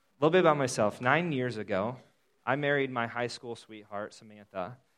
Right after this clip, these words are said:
and, um, I love how we met. My best friend, Andrew, was dating her best friend, April, at the time, and they decided to play Cupid,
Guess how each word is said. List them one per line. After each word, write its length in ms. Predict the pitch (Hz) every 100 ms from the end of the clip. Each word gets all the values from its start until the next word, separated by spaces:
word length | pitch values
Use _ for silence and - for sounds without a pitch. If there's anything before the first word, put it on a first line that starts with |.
| _ _ _
and, 320 | 120 120 117
um, 320 | 113 110 107 110 -
I 100 | 135
love 220 | 147 151
how 180 | - 123
we 120 | 117
met. 320 | 107 95 62 _ _ _ _
My 140 | 120 160
best 300 | 165 160 -
friend, 240 | 139 131
Andrew, 500 | 120 123 110 101 120 156 _
was 200 | 117 113
dating 340 | 117 127 127
her 180 | 123 139
best 260 | 123 120 -
friend, 240 | 123 110
April, 340 | 107 117 101 90
at 100 | 92
the 80 | 95
time, 340 | 104 62 - _ _ _ -
and 100 | 120
they 100 | 139
decided 400 | 143 143 139 135
to 60 |
play 480 | 131 131 123 120 120 -
Cupid, 540 | - 139 117 85